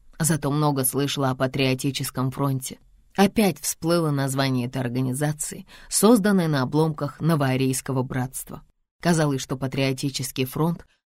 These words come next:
был просто продолжением той организации, которую она разгромила десять лет назад. Тех, кто был ее главным противником в ранней жизни. Но с какой стати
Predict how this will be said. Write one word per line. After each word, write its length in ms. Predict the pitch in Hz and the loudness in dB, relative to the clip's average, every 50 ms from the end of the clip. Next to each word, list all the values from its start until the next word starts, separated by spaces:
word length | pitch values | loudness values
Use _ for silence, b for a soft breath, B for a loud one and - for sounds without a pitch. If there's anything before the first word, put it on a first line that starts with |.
| _ | _
был 220 | - 143 180 190 180 | 0 4 4 4 4
просто 380 | - 175 180 180 156 - 165 | 4 0 -2 -2 -2 -4 -4
продолжением 760 | 151 151 147 139 139 139 139 135 147 151 151 147 135 123 123 | -2 -2 0 0 0 0 0 -2 -2 0 0 0 0 -2 -4
той 280 | 127 - 160 151 147 135 | -2 0 2 2 2 2
организации, 720 | 127 113 120 123 123 127 123 139 143 147 147 - - 127 | 0 -2 -2 -2 -2 -2 -2 -2 -2 -4 -4 -4 -4 -4
которую 420 | 120 - 135 - 156 147 135 131 131 127 | -2 -2 -2 0 0 0 0 2 0 0
она 280 | 127 127 139 160 180 B B B B B - | 0 0 0 0 -2 B B B B B 2
разгромила 640 | 190 190 185 156 151 151 151 143 147 143 135 135 131 | 4 4 4 2 0 0 0 0 0 0 0 0 0
десять 460 | 131 131 156 156 151 - 143 127 - | 0 0 0 -2 0 -2 -4 -2 -2
лет 180 | 131 135 135 143 | -2 -2 0 0
назад. 460 | 135 131 131 131 120 131 - - - _ _ _ _ _ _ _ _ _ | 0 0 0 -2 -4 -8 -10 -14 -20 _ _ _ _ _ _ _ _ _
Тех, 280 | - - 214 208 185 - | 2 4 4 4 4 0
кто 220 | - - - 160 | -2 -2 -2 0
был 180 | 147 151 160 151 | 0 0 0 2
ее 140 | 147 139 - | 2 2 0
главным 480 | - 156 160 156 151 147 139 120 123 | 0 0 0 0 0 0 0 -2 -2
противником 760 | 131 131 127 131 - 151 156 156 156 151 151 143 143 151 - - - - - | -2 -4 -4 -4 -2 -2 -2 -2 -2 -4 -4 -6 -10 -10 -12 -14 -20 -14 -8
в 100 | - 160 | -4 -2
ранней 500 | 175 160 156 143 131 131 - - 135 127 | 0 0 0 0 -2 -4 -6 -4 -4 -4
жизни. 480 | 127 123 131 127 117 123 - - - - _ _ _ _ _ _ _ _ _ _ _ _ _ _ | -2 -2 -2 -2 -4 -4 -6 -10 -14 -16 _ _ _ _ _ _ _ _ _ _ _ _ _ _
Но 200 | - 170 190 196 | 4 6 6 6
с 60 | 190 - | 6 2
какой 380 | - 185 185 - - 247 254 | -2 -4 -6 -2 0 0 2
стати 640 | 226 - - - 185 165 156 139 131 - - - | 2 0 -2 -4 -2 -2 -2 -4 -6 -8 -12 -14